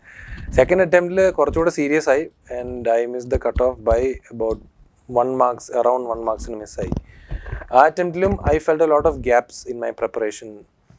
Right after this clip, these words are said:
ഒരു, uh, just two months before the exam, I almost gave up prepara-, preparing.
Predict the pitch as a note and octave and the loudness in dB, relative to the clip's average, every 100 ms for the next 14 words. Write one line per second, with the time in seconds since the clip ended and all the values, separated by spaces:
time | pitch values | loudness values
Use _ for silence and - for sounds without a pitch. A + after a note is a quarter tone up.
0 | _ _ - A2 G#2+ A2 G#2 G2+ G2+ G2+ | _ _ -8 -2 0 0 -2 0 0 0
1 | F#2+ A2+ B2 - D3 D#3+ D#3+ D3 C#3 - | -4 -6 -2 2 2 2 -2 -2 -6 2
2 | C#3+ C#3 C3 C3+ A#2+ A#2+ B2+ C3 - _ | 2 2 0 -2 -2 0 0 -2 -10 _
3 | - _ B2 B2 C3 D#3 E3 C#3 C3 B2+ | -20 _ 2 4 4 4 2 2 2 2
4 | - A2 - G2 - B2 - G#2+ G2 | 0 -8 -8 -16 -12 -8 -2 -2 -2